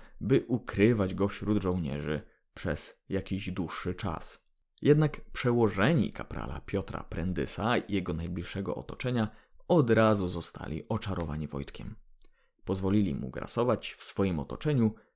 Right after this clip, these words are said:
bawili się z nim i dawali mu nocleg w swoich namiotach. Ogólnie rzecz biorąc, kilkumiesięczny Wojtek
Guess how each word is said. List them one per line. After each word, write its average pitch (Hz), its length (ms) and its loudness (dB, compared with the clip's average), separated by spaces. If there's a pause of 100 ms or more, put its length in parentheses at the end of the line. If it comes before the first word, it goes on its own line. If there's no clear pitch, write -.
bawili 92 440 2
się 98 200 0
z 92 60 -4
nim 95 220 0
i 165 140 4
dawali 85 380 0
mu 90 120 -4
nocleg 76 400 -8
w - 40 -16
swoich - 260 -8
namiotach. 92 480 -4 (520)
Ogólnie 147 560 4
rzecz 110 160 4
biorąc, 95 460 0 (340)
kilkumiesięczny 113 920 4
Wojtek 82 420 -2